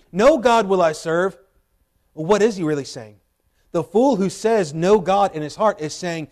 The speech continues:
that there is a God, but that he himself is his own God.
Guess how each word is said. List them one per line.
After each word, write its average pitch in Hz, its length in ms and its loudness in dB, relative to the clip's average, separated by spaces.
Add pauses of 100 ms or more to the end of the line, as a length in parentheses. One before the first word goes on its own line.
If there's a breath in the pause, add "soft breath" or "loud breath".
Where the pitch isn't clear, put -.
(160)
that 165 160 0
there 170 140 0
is 226 280 -2
a 208 60 2
God, 131 360 -4 (320)
but 131 100 -20
that 113 120 -20
he 185 140 -8
himself 175 540 -6
is 123 100 -18
his 123 140 -14
own 151 180 -8
God. 101 240 -20